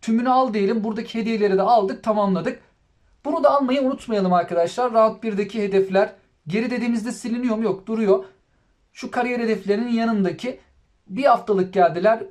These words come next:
Bin beş yüze futbol puanı, antrenör hediyeleri, özellikle de antrenör sıkıntımız varsa iyi, gayet iyi antrenör veriyorlar. Kampanya hedeflerini de alalım. Burada üç tane de varmış alacağımız.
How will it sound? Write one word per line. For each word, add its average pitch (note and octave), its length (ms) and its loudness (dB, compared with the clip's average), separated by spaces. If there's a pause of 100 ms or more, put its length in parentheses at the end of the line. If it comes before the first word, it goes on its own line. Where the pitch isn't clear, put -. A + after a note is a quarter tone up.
(120)
Bin B3 240 -4
beş B3 160 -4
yüze A#3 160 -8
futbol G3+ 400 0
puanı, D#3+ 280 2
antrenör A#3 520 0
hediyeleri, G#3+ 420 0
özellikle G#3+ 360 0
de A3+ 40 2
antrenör G#3+ 380 0
sıkıntımız G#3+ 580 -6
varsa F#3+ 420 2 (360)
iyi, A#3 420 -8
gayet A3+ 340 2
iyi A3+ 160 0
antrenör G#3+ 440 0
veriyorlar. G3 460 0 (300)
Kampanya A3 400 -2
hedeflerini A3+ 420 -4
de A#3 40 0
alalım. G3 340 0
Burada F#3+ 180 -2
üç G3+ 180 -10
tane G#3 240 -2
de G3+ 120 0
varmış F#3+ 360 0
alacağımız. D3+ 680 -4